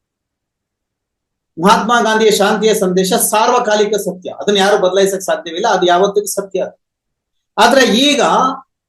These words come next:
ಈಗ ಹೇಳುವಂತ ಸಮಯ ಅಲ್ಲ. ಆದ್ರೆ ಈ-, ಆ-, ಅಲ್ಲಿ ಹಾಕ್ದವ್ರು ಯಾರು? ಮತ್ತು ಆರ್ ಅಶೋಕ್, ವಿರೋಧ ಪಕ್ಷದ ನಾಯಕ ಆರ್ ಅಶೋಕ್ ನೆನ್ನೆಯಿಂದ ಕ್ಲೇಮ್ ಮಾಡ್ತಾ ಇದ್ದಾರೆ, ನೆನ್ನೆಯಿಂದ ಕ್ಲೇಮ್ ಮಾಡ್ತಾ ಇದ್ದಾರೆ.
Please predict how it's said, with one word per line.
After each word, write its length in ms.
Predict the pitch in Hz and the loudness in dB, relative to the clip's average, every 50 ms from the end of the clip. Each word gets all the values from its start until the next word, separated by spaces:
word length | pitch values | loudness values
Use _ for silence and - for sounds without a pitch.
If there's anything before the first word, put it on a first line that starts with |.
| _ _ _ _ _ _ _ | _ _ _ _ _ _ _
ಈಗ 240 | 180 214 262 277 254 | 0 0 2 2 2
ಹೇಳುವಂತ 380 | 208 220 254 262 262 262 254 262 | 2 2 2 2 2 2 2 0
ಸಮಯ 300 | - - 226 226 233 233 | 0 0 0 0 2 2
ಅಲ್ಲ. 180 | 226 214 196 | 2 2 2
ಆದ್ರೆ 280 | 175 - - - 269 262 | 2 2 2 0 0 0
ಈ-, 260 | 240 226 202 - - - - | 0 -2 -4 -6 -8 -8 -4
ಆ-, 160 | 202 196 - | -4 -2 -2
ಅಲ್ಲಿ 140 | 214 233 247 | -2 -2 -2
ಹಾಕ್ದವ್ರು 460 | 214 233 269 285 - - 294 269 262 | -2 -2 -2 -2 -2 0 0 2 2
ಯಾರು? 320 | 240 196 - - - - _ _ _ _ _ _ _ _ _ _ _ _ _ _ _ _ _ _ _ _ _ _ _ _ _ _ _ _ _ _ _ _ _ _ _ _ _ _ _ _ - 196 | 2 0 0 -4 -6 -12 _ _ _ _ _ _ _ _ _ _ _ _ _ _ _ _ _ _ _ _ _ _ _ _ _ _ _ _ _ _ _ _ _ _ _ _ _ _ _ _ -2 -2
ಮತ್ತು 480 | 220 - - 247 254 269 269 262 - | -2 0 0 0 0 0 0 -2 -2
ಆರ್ 400 | - 175 202 240 262 277 262 240 | -2 0 0 2 2 2 2 2
ಅಶೋಕ್, 580 | 220 190 - 240 254 247 247 - - 127 - 143 | 0 0 0 0 0 0 0 -2 -6 -10 -4 -2
ವಿರೋಧ 280 | 170 202 240 247 - - 196 | 0 0 2 0 0 -4 -6
ಪಕ್ಷದ 200 | 226 190 202 208 214 | -8 -8 -8 -6 -4
ನಾಯಕ 260 | 214 214 220 - 240 247 220 | -4 -4 -4 -2 -2 -2 0
ಆರ್ 300 | 196 202 220 233 226 202 | 0 2 2 0 0 0
ಅಶೋಕ್ 220 | - 247 240 202 | 0 -2 0 0
ನೆನ್ನೆಯಿಂದ 380 | 202 208 233 254 254 254 247 254 233 - | 0 0 0 0 -2 -2 -2 -2 -2 0
ಕ್ಲೇಮ್ 260 | 202 220 226 226 220 | 0 0 0 0 0
ಮಾಡ್ತಾ 240 | 214 202 196 196 185 | 0 -2 -2 -2 -4
ಇದ್ದಾರೆ, 280 | 151 135 - - - _ _ _ _ _ _ _ _ _ _ _ _ _ - | -4 -4 -8 -12 -16 _ _ _ _ _ _ _ _ _ _ _ _ _ -2
ನೆನ್ನೆಯಿಂದ 420 | 165 185 214 226 240 240 240 233 240 - - | 0 2 2 2 2 0 0 0 0 -2 0
ಕ್ಲೇಮ್ 240 | 214 214 214 208 202 | 0 0 0 2 0
ಮಾಡ್ತಾ 240 | 202 185 - 190 170 | 0 -2 -4 -6 -6
ಇದ್ದಾರೆ. 180 | - - - | -8 -8 -10